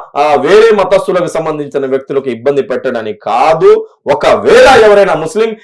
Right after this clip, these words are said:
వేరే మతస్థులకు ఇబ్బంది పెడుతుంటే, వేరే మతస్థులకు మన మాటలతో,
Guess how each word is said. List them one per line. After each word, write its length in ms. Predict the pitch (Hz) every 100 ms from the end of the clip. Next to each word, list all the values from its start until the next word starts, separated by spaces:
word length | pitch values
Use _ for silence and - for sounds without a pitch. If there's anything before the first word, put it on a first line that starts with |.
| _
వేరే 460 | 117 147 233 277 269
మతస్థులకు 640 | 220 208 220 214 190 180
ఇబ్బంది 520 | 147 139 135 175 175 156
పెడుతుంటే, 960 | - 139 151 202 196 202 196 151 - _ 120
వేరే 400 | 165 247 285 247
మతస్థులకు 580 | 233 233 208 208 190
మన 220 | 175 147 113
మాటలతో, 840 | 117 190 226 196 - 190 -